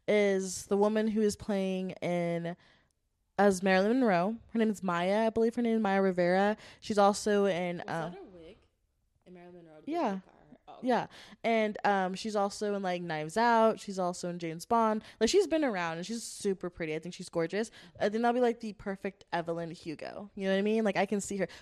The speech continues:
Speaker 1: First, we thought Blake Lively, but Blake Lively's not Hispanic, so.
Speaker 2: Yeah, and Blake Lively with short hair, I didn't <laughs> love.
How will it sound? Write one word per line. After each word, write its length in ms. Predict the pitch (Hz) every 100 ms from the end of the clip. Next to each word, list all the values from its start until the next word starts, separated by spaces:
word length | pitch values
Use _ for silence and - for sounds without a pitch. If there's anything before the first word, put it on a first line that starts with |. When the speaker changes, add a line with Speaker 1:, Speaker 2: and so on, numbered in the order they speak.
| -
Speaker 1:
First, 180 | 302
we 80 | 392
thought 280 | 359 302 180
Blake 260 | 202 202 196
Lively, 580 | 185 170 185 220 247 262 247
but 160 | - 180
Blake 180 | 190
Lively's 240 | 185 175 175
not 120 | 180
Hispanic, 540 | 175 - 147 143 -
so. 220 | - 160 - - - - -
Speaker 2:
Yeah, 600 | 202 202 175 165 156 151 -
and 300 | 175 175 175
Blake 160 | 254
Lively 260 | 311 320 320
with 120 | 269
short 260 | - 226 202
hair, 240 | 202 196
I 100 | 185
didn't 260 | 180 185 -
<laughs> 60 |
love. 420 | 151 143 156 160